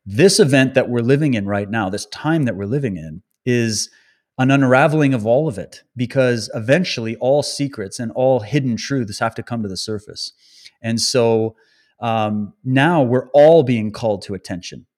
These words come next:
That's why this is a global lockdown. This is a, uh, a global situation we're all involved in, no matter where you live in the world, no matter what strata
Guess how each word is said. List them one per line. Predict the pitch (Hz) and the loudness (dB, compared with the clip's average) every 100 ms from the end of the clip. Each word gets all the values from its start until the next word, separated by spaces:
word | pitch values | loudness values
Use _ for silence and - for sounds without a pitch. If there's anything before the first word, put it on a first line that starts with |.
| _ | _
That's | 110 107 - | -6 -6 -4
why | 110 110 | -2 -2
this | 110 | -6
is | 117 110 | -8 -6
a | 117 | -8
global | 107 120 117 117 110 95 113 143 - | -8 -6 0 2 0 -2 -6 -8 -8
lockdown. | 123 156 - 101 73 - | -4 -4 -6 -10 -10 -14
This | 104 110 | -12 -10
is | 107 | -4
a, | 113 104 101 _ _ _ | -4 -4 -6 _ _ _
uh, | 110 104 101 - | -8 -6 -6 -8
a | 117 | -10
global | 104 120 110 123 120 123 | -10 -4 0 2 2 2
situation | 117 127 - 107 131 131 113 | 0 -4 -4 0 0 0 -2
we're | 110 - | -2 0
all | 120 120 117 117 117 _ - | 4 6 6 2 -2 _ -6
involved | 120 104 123 180 123 | -4 2 4 4 4
in, | 107 107 | -2 -2
no | |
matter | 110 113 107 | -2 -2 -2
where | 107 131 | 0 2
you | 147 | 2
live | 139 135 | 2 2
in | 139 | 2
the | 131 | 0
world, | 104 107 107 107 | 0 0 -2 -2
no | |
matter | 104 101 | -4 -4
what | 101 113 127 - _ _ - | -2 0 0 -4 _ _ -12
strata | - - - 127 123 120 117 | -8 -6 -4 0 2 4 2